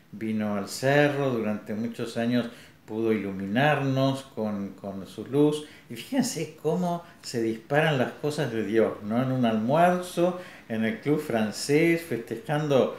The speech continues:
la subida <laughs> de Benedicto dieciséis, eh, en una conversación que aparentemente, eh, era negativa, ¿no es cierto? Sin embargo,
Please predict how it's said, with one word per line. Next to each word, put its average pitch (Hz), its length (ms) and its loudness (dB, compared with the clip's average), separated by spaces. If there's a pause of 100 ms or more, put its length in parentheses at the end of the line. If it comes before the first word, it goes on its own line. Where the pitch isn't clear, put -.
(160)
la 113 180 -2
subida 131 760 4
<laughs> - 40 -16
de 139 160 -2
Benedicto 127 840 2 (320)
dieciséis, 131 1160 4 (280)
eh, 110 640 0 (320)
en 117 200 -2
una 135 220 2
conversación 117 760 0
que 127 100 -2
aparentemente, 120 1160 0 (240)
eh, 101 500 -4
era 107 180 0
negativa, 151 800 2
¿no 123 160 2
es 110 80 -2
cierto? 117 840 0
Sin - 260 -12
embargo, 127 760 -2